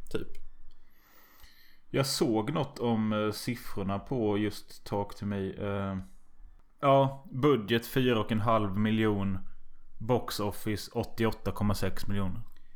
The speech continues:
Speaker 1: Exakt, och det är det de här producenterna kommer se. Okej, fem miljoner, sjuttiofem miljoners vinst.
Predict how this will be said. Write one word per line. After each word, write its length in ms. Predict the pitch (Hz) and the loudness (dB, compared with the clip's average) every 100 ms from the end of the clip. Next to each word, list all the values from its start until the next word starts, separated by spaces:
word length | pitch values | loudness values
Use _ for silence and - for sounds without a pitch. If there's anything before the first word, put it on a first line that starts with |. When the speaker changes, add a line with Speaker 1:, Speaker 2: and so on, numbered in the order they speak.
| - - - - | -16 -18 -20 -2
Speaker 1:
Exakt, 520 | 175 139 - 107 104 | 2 2 2 -2 -2
och 100 | - | -2
det 80 | 139 | 0
är 140 | 151 151 | 2 4
det 260 | 165 160 | 4 4
de 140 | 160 151 | 4 2
här 140 | 143 | 2
producenterna 520 | - - - 101 107 | 2 2 2 0 -4
kommer 180 | 101 107 | -4 -4
se. 140 | 101 | -2
Okej, 180 | 98 104 | -2 -4
fem 320 | - - 170 | -2 2 2
miljoner, 500 | 175 160 151 139 135 - | 2 2 4 2 0 -4
sjuttiofem 500 | - 160 156 160 151 | -4 -4 2 2 4
miljoners 540 | 147 143 131 123 - | 4 4 2 0 -6
vinst. 540 | 104 123 110 101 - | -4 -2 0 -4 -8